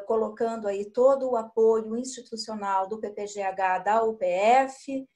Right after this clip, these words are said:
né? O nosso carinho por todos os organizadores, obrigado ao Érico também, sempre,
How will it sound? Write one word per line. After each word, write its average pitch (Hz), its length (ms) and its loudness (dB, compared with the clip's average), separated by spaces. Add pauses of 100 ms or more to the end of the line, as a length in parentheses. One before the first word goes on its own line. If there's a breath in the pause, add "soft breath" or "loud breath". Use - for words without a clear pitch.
(160)
né? 208 120 -6
O 214 60 -6
nosso 220 360 0
carinho 220 500 -6
por - 220 -20
todos 240 360 0
os 220 40 -12
organizadores, 208 1120 -4
obrigado 190 540 -6
ao 175 140 -4
Érico 226 600 2
também, 196 420 -10
sempre, 202 600 -14